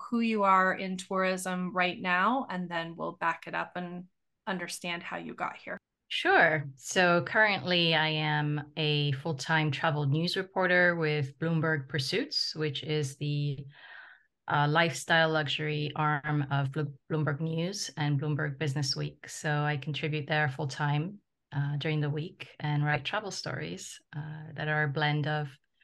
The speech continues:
Speaker 2: consumer facing, uh, with the business perspective to the stories.
Speaker 1: And, uh, I would love to then kind of understand, you know, how your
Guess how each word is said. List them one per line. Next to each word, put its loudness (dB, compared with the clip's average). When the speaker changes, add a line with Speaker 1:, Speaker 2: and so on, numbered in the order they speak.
Speaker 2:
consumer -2
facing, -4
uh, -4
with -6
the -6
business -4
perspective -8
to -8
the -8
stories. -12
Speaker 1:
And, 4
uh, 4
I -2
would -2
love 2
to -4
then 0
kind -2
of 0
understand, -2
you -8
know, -2
how 2
your 2